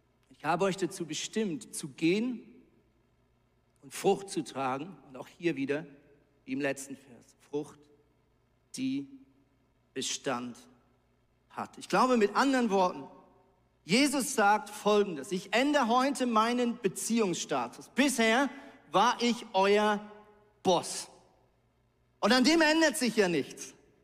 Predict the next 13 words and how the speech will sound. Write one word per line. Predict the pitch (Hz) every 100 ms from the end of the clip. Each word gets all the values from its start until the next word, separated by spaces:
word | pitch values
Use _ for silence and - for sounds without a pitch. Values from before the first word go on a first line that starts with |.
| _
Aber | - 151
Jesus | 160 202 196 175
sagt, | 180 175 170 - - - _
"Ich | 139 -
setz | 190 190
noch | 170 -
einen | 147 147
drauf | 135 151 143 139 - - _ _ _
und | 135
ich | 123
biete | - 190 190 139
euch | 127 -
an, | 143 131 127